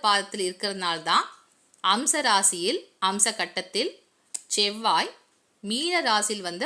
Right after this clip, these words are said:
அமர்ந்திருக்கக்கூடிய நிலை. இதே உத்திராடம் மூன்றாவது பாதமாக இருந்தா கும்ப ராசியில வந்து செவ்வாய் அமர்ந்திருப்பாரு.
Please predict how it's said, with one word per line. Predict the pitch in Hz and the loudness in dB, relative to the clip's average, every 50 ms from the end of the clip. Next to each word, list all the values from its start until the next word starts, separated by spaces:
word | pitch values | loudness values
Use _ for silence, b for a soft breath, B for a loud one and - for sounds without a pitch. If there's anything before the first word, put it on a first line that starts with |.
| 339 302 208 | 0 2 2
அமர்ந்திருக்கக்கூடிய | 190 214 226 214 208 196 - 180 180 - - 160 156 165 208 240 208 | 0 0 -2 -6 -6 -8 -8 -10 -12 -10 -12 -8 -6 -6 -4 -4 -6
நிலை. | 135 131 - - _ _ _ _ _ _ _ _ _ _ - | -8 -10 -14 -16 _ _ _ _ _ _ _ _ _ _ -10
இதே | 202 202 240 269 262 220 | -4 -4 -2 -2 -2 -4
உத்திராடம் | 226 220 - 269 269 269 269 269 269 226 220 | -6 -6 -2 2 4 4 4 2 0 0 -2
மூன்றாவது | 233 254 262 262 269 269 269 254 262 247 - 226 | -4 -4 0 4 4 4 4 2 -2 -2 2 4
பாதமாக | 220 220 226 233 226 220 220 208 208 233 240 220 196 196 | 4 4 2 0 -2 0 -2 -2 -2 -4 -6 -4 -6 -6
இருந்தா | 202 208 208 202 220 262 370 - - - - | -6 -6 -2 2 4 4 4 2 -2 -10 -10
கும்ப | - 240 233 240 240 233 220 | -8 -6 -2 -2 0 0 2
ராசியில | 202 185 180 - 175 165 | 0 0 0 -4 -6 -8
வந்து | 165 233 277 - | -8 -8 -6 -4
செவ்வாய் | 226 180 170 180 190 202 175 | -4 -4 -2 -2 -2 -2 -2
அமர்ந்திருப்பாரு. | 156 147 135 - - - _ 123 - - | -6 -10 -14 -16 -18 -14 _ -14 -14 -14